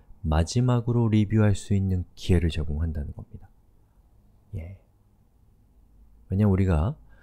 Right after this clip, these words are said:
작업을 한 삼십 분만 해도, 한 시간만 해도 한 시간 전에 했던 작업이 무엇인지가 잘 기억이 안 날 수 있어요.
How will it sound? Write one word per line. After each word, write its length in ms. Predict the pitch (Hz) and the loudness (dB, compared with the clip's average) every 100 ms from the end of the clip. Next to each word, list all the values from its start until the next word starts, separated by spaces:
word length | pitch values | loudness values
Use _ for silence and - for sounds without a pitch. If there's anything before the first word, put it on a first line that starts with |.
| - - | -20 -2
작업을 600 | 98 107 107 110 107 107 | 2 2 4 2 2 2
한 680 | 104 101 98 98 95 95 - - - _ | 0 -2 -2 -4 -6 -8 -12 -20 -20 _
삼십 340 | - 139 - | -4 0 0
분만 300 | - 131 98 | -2 -2 -2
해도, 280 | 85 - - - | -2 4 4 4
한 180 | 127 | -4
시간만 480 | 139 147 135 113 92 | -2 -2 -2 -2 -2
해도 380 | 80 71 95 - - - - _ _ _ - - - _ - - | -2 -4 -4 -6 -10 -20 -20 _ _ _ -20 -20 -20 _ -8 -2
한 100 | 147 | 0
시간 300 | 156 151 139 | 2 2 2
전에 260 | 131 127 | 2 2
했던 380 | 127 - 127 127 | 2 0 0 2
작업이 520 | 107 101 98 98 104 | 2 2 2 2 2
무엇인지가 680 | 80 87 101 - 107 95 92 | 0 2 2 0 -2 -2 -2
잘 160 | - 80 | 2 2
기억이 280 | - 85 80 | 2 -2 -2
안 140 | 71 | -4
날 140 | 78 76 | -4 -4
수 160 | - | -8
있어요. 420 | - - 98 92 | -16 -16 -18 -18